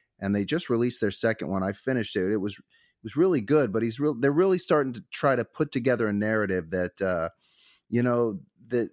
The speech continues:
that these things are a threat, and, uh, and nobody really knows exactly what they are, uh, whether it's extra, extraterrestrial or sort of interdimensional. So it's, it's all very fascinating, I think.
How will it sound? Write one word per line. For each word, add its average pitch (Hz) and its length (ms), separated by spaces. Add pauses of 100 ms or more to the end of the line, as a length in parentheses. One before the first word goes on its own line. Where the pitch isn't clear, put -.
that 117 200
these 139 240
things 120 260
are 107 180
a 90 60
threat, 117 600 (100)
and, 104 340
uh, 104 260
and 120 240
nobody 156 380
really 139 260
knows 123 300
exactly 101 520
what 101 260
they 98 180
are, 95 480 (420)
uh, 95 200
whether 101 360
it's - 220
extra, 113 320 (100)
extraterrestrial 117 1000
or 95 100
sort 107 240
of - 140
interdimensional. 107 840
So 85 220
it's, - 120
it's - 220
all 156 160
very 113 260
fascinating, 76 720
I 98 60
think. 73 340